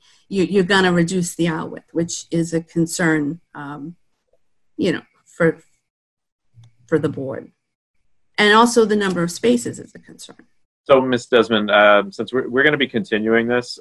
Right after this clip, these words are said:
Speaker 2: uh, do you have questions for us that might be helpful for you, um,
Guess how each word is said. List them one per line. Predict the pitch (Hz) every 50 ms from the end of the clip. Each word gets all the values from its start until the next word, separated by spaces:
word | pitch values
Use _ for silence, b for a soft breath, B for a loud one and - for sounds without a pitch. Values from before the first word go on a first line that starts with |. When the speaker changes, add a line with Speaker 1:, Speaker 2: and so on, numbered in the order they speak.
| -
Speaker 2:
uh, | 107 101 95 95
do | 92 92 -
you | 104 101
have | 110 104 -
questions | - - 107 107 - - 113 101 -
for | - 104 98 95
us | 98 101 98 -
that | - 95 92
might | 98 95 92 -
be | 87 90
helpful | 92 92 90 - - 98 92 -
for | 104 101 98
you, | 98 98 98 98 101 101 _ _ _ _ _ _ -
um, | 101 92 90 87 85 85 85